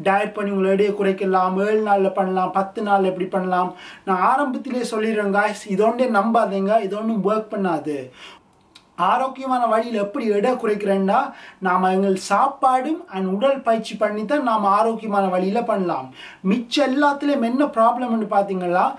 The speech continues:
அதெல்லாம் ஒரு கிட்டத்து மாற்றம். So, for example, ஏழு நாள் இல்ல பத்து நாள்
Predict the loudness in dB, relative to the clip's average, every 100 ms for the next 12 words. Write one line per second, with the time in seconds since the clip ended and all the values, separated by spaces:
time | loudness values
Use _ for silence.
0 | -12 -6 -2 0 0 0 2 0 0 -2
1 | 2 2 0 -4 0 0 -2 -8 -6 -6
2 | -4 0 0 2 2 2 0 2 0 0
3 | 2 4 4 2 0 -2 -2 2 4